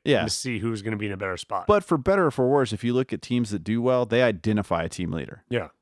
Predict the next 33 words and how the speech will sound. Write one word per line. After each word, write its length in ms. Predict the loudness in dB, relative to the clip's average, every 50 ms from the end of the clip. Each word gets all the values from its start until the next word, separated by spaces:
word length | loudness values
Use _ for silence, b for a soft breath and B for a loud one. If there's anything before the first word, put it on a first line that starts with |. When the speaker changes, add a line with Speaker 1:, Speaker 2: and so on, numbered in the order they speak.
| _ _
Speaker 1:
The 60 | 0 2
Broncos 420 | 4 4 4 4 4 2 4 4
don't 200 | 4 4 2 2
just 200 | 0 -2 -2 -2
send, 280 | 0 0 2 2 2 2
well, 160 | 2 0 2
maybe 220 | 0 0 0 0
they 140 | 0 -2 -2
do 260 | -2 -2 -2 -2 -4 -6 -12 -8
based 260 | -4 -4 -4 -2 -2
on 80 | -2 -2
their 80 | 0
record, 360 | 2 2 0 0 -2 -6 -4 -2
but 200 | -2 -2 -2 b b b b b b b 2
pick 160 | 2 4 4
a 60 | 2
good 240 | 4 4 2 2 2
team 320 | 0 0 0 0 -2 -4 -8 _ _
and, 320 | -2 0 2 2 2 2 2
uh, 360 | 2 2 2 2 0 -2 -4 -8 _ _ _ _ _ _ _ _ _ _ _ _ _
you 160 | 0 2 4
know, 100 | 6 6 6
they 100 | 6 6
don't 180 | 6 6 4 4
send 220 | 2 2 4 4
their 80 | 4 2
team 240 | 2 2 2 4 4 6
out 140 | 6 6 6
on 120 | 4 4
the 80 | 2 2
field 240 | 4 4 4 4 4
and 80 | 2 2
say, 180 | 4 2 2